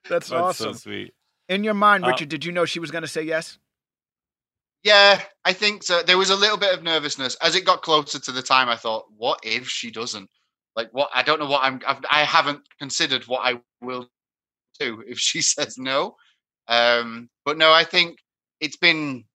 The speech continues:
Speaker 3: we've been together four and a half years now, so it's been a long time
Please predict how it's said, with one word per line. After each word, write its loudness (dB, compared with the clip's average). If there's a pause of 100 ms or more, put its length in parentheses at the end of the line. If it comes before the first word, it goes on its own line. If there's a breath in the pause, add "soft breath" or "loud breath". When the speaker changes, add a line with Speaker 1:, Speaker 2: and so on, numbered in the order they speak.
(200)
Speaker 3:
we've -4
been 2
together 2
four -2
and 0
a 0
half 0
years -6
now, -18
so -8 (180)
it's -14
been -4
a -2
long -2
time -2